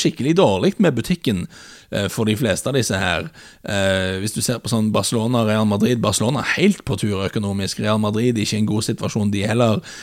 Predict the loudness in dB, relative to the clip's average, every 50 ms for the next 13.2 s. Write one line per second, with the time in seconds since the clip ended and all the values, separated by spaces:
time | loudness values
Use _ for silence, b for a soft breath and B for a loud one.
0 | B B B -4 -2 -2 0 0 0 -2 0 0 0 0 0 0 0 0 0 2
1 | 0 0 2 2 2 2 2 0 0 -2 -2 -2 -2 -2 0 0 0 0 -2 -2
2 | -2 -2 -2 -2 -2 -2 -2 -2 -2 -2 -2 B B B B B B B B B
3 | _ -4 -2 -2 -2 -2 -2 0 0 2 2 2 2 2 2 0 0 2 2 0
4 | 2 0 0 0 0 0 -2 -2 -2 -4 -6 -10 -14 -18 _ _ _ -20 _ _
5 | -20 _ _ _ _ _ -8 -6 -2 -2 0 2 2 2 2 4 2 2 2 2
6 | 4 4 4 4 4 4 4 4 4 4 2 2 2 0 0 0 0 0 0 0
7 | 0 0 -2 0 2 2 4 4 4 4 4 2 2 2 2 2 2 2 2 4
8 | 4 2 2 2 0 -2 -2 0 0 -2 -2 -2 -2 -4 -4 -4 -4 -4 -4 -4
9 | -4 -4 -4 -2 -2 -2 0 0 0 0 0 0 0 -2 0 2 2 2 2 0
10 | 0 -2 -2 -2 -2 -2 -2 -2 -2 -2 0 0 0 0 -2 -2 -2 -2 -2 -2
11 | -2 -2 -4 -4 -2 0 0 2 2 2 0 0 0 0 0 2 2 2 2 0
12 | B B B B B B B B -6 -4 -2 0 0 2 2 2 2 2 2 2
13 | 0 0 -2